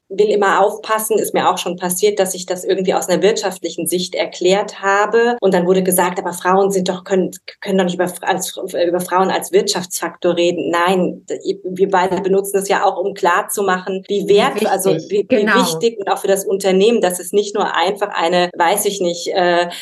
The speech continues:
Speaker 1: Hilfsmaßnahme ist, sondern es ja wirklich, äh, postwendend positiv zurückkommt. Aber wir wissen, die Zahlen gibt es, dass, äh, die Weltwirtschaft jährlich hundertfünfzig Milliarden Euro verliert,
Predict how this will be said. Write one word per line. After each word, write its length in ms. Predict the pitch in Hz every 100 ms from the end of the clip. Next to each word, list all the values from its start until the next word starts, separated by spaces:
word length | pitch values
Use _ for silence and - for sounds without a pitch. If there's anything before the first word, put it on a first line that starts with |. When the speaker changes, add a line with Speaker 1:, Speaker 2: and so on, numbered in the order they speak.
| -
Speaker 1:
Hilfsmaßnahme 1120 | - 269 277 - 208 160 165 180 170 180 180
ist, 140 | 185 185
sondern 380 | 185 202 196 190
es 180 | 185
ja 200 | 196 180
wirklich, 380 | 180 220 208 196 -
äh, 160 | 190
postwendend 1040 | 190 226 226 - 196 220 240 - 220 220 - 180
positiv 600 | 180 240 240 233 - 214
zurückkommt. 800 | - 208 240 - - 139 147 147
Aber 240 | - 175 175 - -
wir 220 | 196 190
wissen, 300 | 240 311 240
die 100 | 196
Zahlen 360 | - 185 185 185
gibt 120 | 226 240 180
es, 160 | 180
dass, 260 | 170 175 - -
äh, 200 | 170 165
die 160 | 170
Weltwirtschaft 760 | 185 247 262 190 185 175 165 -
jährlich 520 | 170 196 208 185 -
hundertfünfzig 1000 | 233 269 269 247 - 240 247 - - 214 196
Milliarden 640 | 185 170 180 202 202 190
Euro 440 | - 170 208 214 202
verliert, 840 | - 190 175 175 - 196 269 269